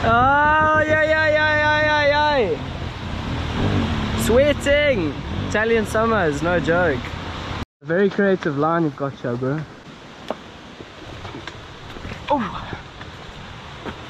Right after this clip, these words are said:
Yo, Sonny, it would be best to come to get to here. It's so slippery, I know, but maybe from where my back wheel is.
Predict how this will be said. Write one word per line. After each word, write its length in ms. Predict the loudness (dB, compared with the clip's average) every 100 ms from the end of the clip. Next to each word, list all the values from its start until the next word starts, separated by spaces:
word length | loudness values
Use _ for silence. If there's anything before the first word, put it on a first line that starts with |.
| -14 -14 -16 -16 -12 -12 -12 -14 -14 -14 -14 -14 -12 -12 -12 -12 -14 -12 -10 2
Yo, 140 | 2
Sonny, 400 | 2 2 4 4
it 40 |
would 180 | 4 4
be 100 | 0
best 340 | 2 2 0 -4
to 60 |
come 320 | -2 0 0 -2
to 120 | -2
get 220 | 0 0
to 120 | -2
here. 360 | 0 2 2 -2 -10 -18 -16 -16 -14 -14 -12 -12 -12 -12 -12 -6 -4
It's 140 | 0
so 200 | 2 2
slippery, 460 | 2 -2 2 0 2
I 80 |
know, 200 | 0 0
but 160 | 0 0
maybe 260 | 0 0 0
from 200 | 0 2
where 140 | 2
my 120 | 2
back 280 | 0 -2 2
wheel 280 | 2 4 2
is. 180 | 0